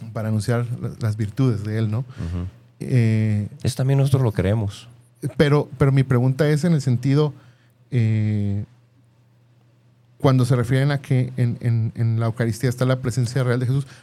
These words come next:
Speaker 1: fuera de la Eucaristía... ¿cómo perciben? Quizá a lo mejor sería esta, esta pregunta, me va a ayudar mejor a comprender a mí.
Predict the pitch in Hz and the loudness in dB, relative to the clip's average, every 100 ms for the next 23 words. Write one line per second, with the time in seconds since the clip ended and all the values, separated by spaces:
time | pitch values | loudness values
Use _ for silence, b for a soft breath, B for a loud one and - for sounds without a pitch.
0 | B - 160 151 175 - 131 127 123 110 | B -2 2 2 0 0 2 2 0 -4
1 | - 139 151 B B B B - 135 147 | -2 -2 -2 B B B B 0 2 2
2 | 135 123 127 143 127 131 127 - 117 117 | 2 -2 0 2 2 0 -4 -4 0 2
3 | 120 120 120 - 123 113 101 120 117 110 | 0 0 -2 -4 -4 -2 -2 -4 -4 -6
4 | 120 113 107 120 117 110 110 110 110 117 | -4 -2 -2 -2 -4 -4 0 2 2 0
5 | 117 110 117 117 104 104 107 104 | -2 -4 -4 -2 0 2 2 2